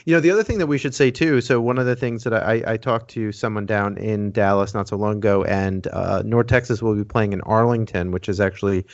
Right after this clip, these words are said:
um, you know, a bit south of Frisco, in between Fort Worth and Dallas itself. And, uh, that stadium renovation is going very well. They think that they will be on time at the moment. Um, also spoke to Matt Harmon,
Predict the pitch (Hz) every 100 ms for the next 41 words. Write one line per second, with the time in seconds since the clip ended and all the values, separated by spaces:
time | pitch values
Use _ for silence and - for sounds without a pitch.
0 | - - - 101 98 90 85 - 107 90
1 | - 95 104 - - - 101 104 95 -
2 | 104 95 104 95 87 101 98 95 - 110
3 | 101 98 - 101 78 95 92 92 - 90
4 | 87 87 95 87 90 90 87 - - 139
5 | 113 - - - - - 110 107 98 107
6 | 98 113 117 - 120 113 104 101 98 95
7 | 104 95 95 95 101 95 92 123 113 110
8 | 104 98 104 92 95 98 90 101 98 104
9 | 98 98 92 92 - 104 101 98 95 -
10 | 95 95 95 - - - - - 104 95
11 | - 117 151 156 123 - 120 117 - 107
12 | 104 104 104 101 104 101